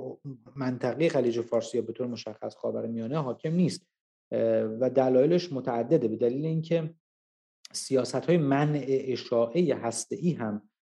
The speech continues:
اه، سیاست‌های بسیار، اه، جدی هستن که می‌تونن یک، اه،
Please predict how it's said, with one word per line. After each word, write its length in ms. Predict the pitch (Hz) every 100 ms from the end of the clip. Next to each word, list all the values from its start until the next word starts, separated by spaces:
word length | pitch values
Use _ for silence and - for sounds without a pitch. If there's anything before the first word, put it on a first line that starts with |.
| _ -
اه، 160 | 110 107
سیاست‌های 880 | - 120 113 117 110 117 113 107 104
بسیار، 840 | 104 104 113 - 123 120 120 - _ _ _
اه، 260 | - 104 101
جدی 540 | 107 117 127 127 175
هستن 360 | 190 190 190 196
که 100 | 185
می‌تونن 420 | 175 190 196 185
یک، 240 | 165 175 - 123
اه، 240 | 123 120